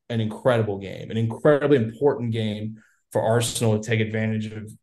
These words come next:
of City only getting a point in Everton, and for Newcastle to solidify themselves, uh, in top four, you know, contention. Um, they're, they're really, really good, and I think they're probably gonna be a team that'll buy a player or two in this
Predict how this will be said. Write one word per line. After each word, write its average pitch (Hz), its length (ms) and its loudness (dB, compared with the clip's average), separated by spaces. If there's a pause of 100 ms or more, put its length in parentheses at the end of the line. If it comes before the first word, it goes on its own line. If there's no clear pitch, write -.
(140)
of 107 180 -6
City 110 400 0
only 107 240 -2
getting 110 220 -2
a 107 60 -4
point 110 300 -4
in 104 60 -8
Everton, 107 540 -6
and 107 280 -8
for 110 120 -8
Newcastle 113 680 -2
to 104 80 -6
solidify 113 640 -4
themselves, 104 800 -6 (500)
uh, 101 440 -2 (120)
in 110 320 -2
top 107 380 -2
four, 107 380 -4 (220)
you 110 100 -12
know, 101 140 -12
contention. - 720 -4
Um, 98 580 -10
they're, 107 180 -6
they're 117 180 -2
really, 131 360 4
really 127 240 0
good, 117 360 -4
and - 220 -14
I 104 80 -14
think 107 180 -12
they're 104 400 -8
probably 107 480 -4
gonna 110 160 -8
be 110 140 -6
a 110 80 -6
team 110 240 -4
that'll 110 180 -2
buy 107 320 -4
a 113 180 -6
player 107 360 -2
or 113 80 -2
two 110 320 -4
in 110 100 -2
this - 560 -6